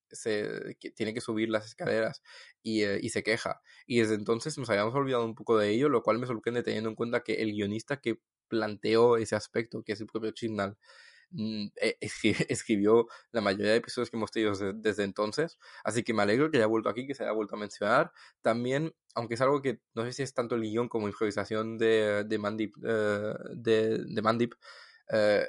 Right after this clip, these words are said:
Jazz, eh, al final, cuando se, cuando descubre lo que ocurre con Charlie,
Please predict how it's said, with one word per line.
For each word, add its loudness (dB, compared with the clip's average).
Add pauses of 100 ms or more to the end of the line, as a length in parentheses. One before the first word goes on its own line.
(120)
Jazz, 4
eh, 2
al 0
final, 0
cuando 2
se, 4
cuando 2
descubre 0
lo 6
que 4
ocurre 2
con -2
Charlie, 2